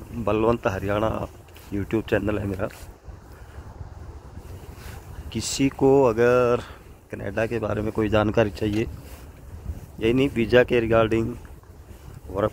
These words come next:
permit के regarding, या क्या process है, हम लोग कैसा पहुँचे इधर तक, ये मैं आगे बना भी रहा हूँ मेरा, और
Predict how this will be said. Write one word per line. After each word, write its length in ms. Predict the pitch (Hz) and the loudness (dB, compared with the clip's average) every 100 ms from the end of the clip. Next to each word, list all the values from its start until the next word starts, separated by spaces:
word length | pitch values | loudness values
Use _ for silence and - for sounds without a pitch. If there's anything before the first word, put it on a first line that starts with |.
| - | 0
permit 300 | 110 120 120 | 2 2 2
के 140 | 110 | 0
regarding, 440 | 107 107 107 107 - - - - 107 | 2 2 2 2 -4 -6 -10 -10 -8
या 80 | |
क्या 220 | 104 101 107 | -8 -4 -4
process 480 | 110 - 110 104 | -2 -2 0 2
है, 60 | 110 | 0
हम 120 | 104 | 0
लोग 120 | 107 104 | -2 -4
कैसा 260 | 107 - 110 | -6 -4 -6
पहुँचे 380 | 110 104 120 | -6 -8 -4
इधर 160 | 107 110 | -2 -4
तक, 180 | - - - - - - - - - - 104 | -6 -8 -8 -10 -14 -16 -14 -14 -16 -10 -4
ये 60 | |
मैं 100 | 101 | 0
आगे 280 | 104 101 110 | 0 0 -2
बना 260 | 104 104 110 | -2 -2 0
भी 140 | 120 | 0
रहा 160 | 117 123 | 0 -2
हूँ 100 | 127 | -4
मेरा, 240 | 120 120 | -6 -4
और 200 | 147 - | -6 -6